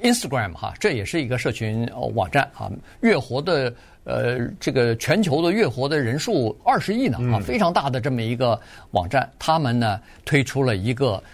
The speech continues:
Speaker 1: 和 Twitter 直接竞争的一个 apps 啊，一个这个应用软体吧，呃，这个叫 Threads。所以今天呢，我们跟大家简单的介绍一下。尽管我跟钟迅都还没上去登记啊，都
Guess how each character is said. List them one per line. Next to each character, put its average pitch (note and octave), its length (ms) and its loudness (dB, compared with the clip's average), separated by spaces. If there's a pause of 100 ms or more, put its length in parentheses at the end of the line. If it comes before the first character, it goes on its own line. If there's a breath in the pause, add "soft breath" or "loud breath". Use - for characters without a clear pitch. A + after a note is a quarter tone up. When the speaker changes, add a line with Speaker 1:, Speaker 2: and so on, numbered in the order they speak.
Speaker 1:
和 C3 440 0 (100)
Twitter F#3 460 0
直 F3+ 200 0
接 A#3 160 2
竞 G#3+ 300 0
争 A3 220 0
的 B2+ 180 0 (260 loud breath)
一 C#3 140 2
个 A#2 360 0 (260)
apps - 340 -2
啊， A2 180 -8
一 A#2+ 160 0
个 C#3 220 2
这 C3 180 -2
个 A2+ 420 -4
应 E3 140 2
用 C3 160 2
软 B2+ 160 2
体 G#2+ 140 -2
吧， - 180 2 (280 loud breath)
呃， A2+ 240 2
这 C3+ 180 0
个 G#2+ 80 -2
叫 A#2 200 0
Threads。 G3 680 -2
所 C3+ 200 -6
以 - 20 -2
今 F3 160 -6
天 F#3+ 140 -4
呢， C#3+ 60 -2
我 G#2+ 100 -2
们 C#3 120 -2
跟 D#3+ 120 -4
大 D3+ 100 0
家 D3+ 140 0
简 G2 200 -2
单 C#3 140 -2
的 D3 180 2 (280 loud breath)
介 A3 200 0
绍 F#2+ 220 -2
一 G2 60 -4
下。 A2+ 100 0
尽 F3+ 180 0
管 A#3+ 120 4
我 A2+ 160 0
跟 F3+ 320 2
钟 G3 120 0
迅 F3+ 280 2
都 F3 100 2
还 D#3 140 0
没 D3+ 120 0
上 D#3 160 0
去 B2 120 -2
登 D#3+ 160 0
记 E3 140 0
啊， G2+ 160 -4
都 D3+ 120 0